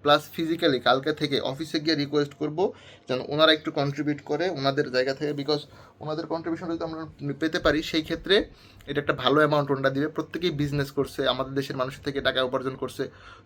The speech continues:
So, এখন হচ্ছে, মানে, হাই টাইম, যেই সময় আপনার আমার প্রত্যেকের,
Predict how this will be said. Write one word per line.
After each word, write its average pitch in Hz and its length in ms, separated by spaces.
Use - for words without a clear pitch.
So, 143 120
এখন 147 300
হচ্ছে, 196 540
মানে, 123 360
হাই 170 340
টাইম, 131 320
যেই 143 300
সময় 147 360
আপনার 139 500
আমার 127 260
প্রত্যেকের, 165 680